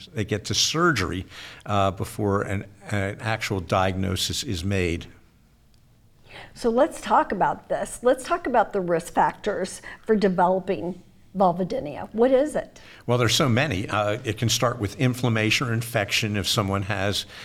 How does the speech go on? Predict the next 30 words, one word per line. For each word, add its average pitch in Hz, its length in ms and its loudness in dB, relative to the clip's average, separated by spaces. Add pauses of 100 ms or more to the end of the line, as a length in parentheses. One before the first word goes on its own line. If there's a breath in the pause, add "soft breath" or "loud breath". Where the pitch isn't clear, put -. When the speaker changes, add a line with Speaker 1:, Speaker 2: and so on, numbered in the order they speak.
(140 loud breath)
Speaker 1:
a 107 120 2
vaginal 104 500 0
infection, 107 600 -2
it 92 80 -4
can 95 200 -2
irritate 101 600 -2
the, 92 420 -4
the 87 300 -6 (120)
skin 117 460 2
area 110 540 4
on 98 160 0
the 101 140 2
outside. 151 600 2 (420 loud breath)
They 107 160 2
can 101 340 -4 (120)
actually 101 540 -2
have, 95 580 -4
um, 95 340 -2 (400 loud breath)
burning 104 480 2
and 107 260 -6
itching, 120 440 0
and 101 240 -2
they 101 100 0
do 107 160 -2
not 117 200 -2
want 113 140 0
to 107 60 -2
be 104 140 -2
touched - 540 -4
there. 92 300 0